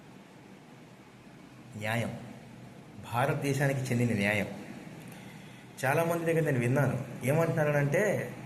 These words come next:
"పాకిస్తాన్ మీద అనవసరంగా యుద్ధం చేశారు, పాకిస్తాన్ మీద అనవసరంగా యుద్ధం చేశారు." పాకిస్తానే చెప్తుంది, "పౌరులు చనిపోయారు, వాళ్ళు చనిపోయారు." చనిపోయింది ఉగ్రవాదులే,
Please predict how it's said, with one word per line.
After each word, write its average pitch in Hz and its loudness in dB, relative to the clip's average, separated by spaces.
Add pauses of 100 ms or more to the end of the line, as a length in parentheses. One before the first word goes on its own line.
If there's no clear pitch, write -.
(380)
"పాకిస్తాన్ 143 2
మీద 156 4
అనవసరంగా 143 4
యుద్ధం 135 4
చేశారు, 139 4
పాకిస్తాన్ 135 0
మీద 135 4
అనవసరంగా 131 4
యుద్ధం 127 4
చేశారు." 135 2
పాకిస్తానే 156 2 (520)
చెప్తుంది, - 0 (1040)
"పౌరులు 143 4
చనిపోయారు, 131 4
వాళ్ళు 123 4
చనిపోయారు." - -4
చనిపోయింది 156 4
ఉగ్రవాదులే, 120 2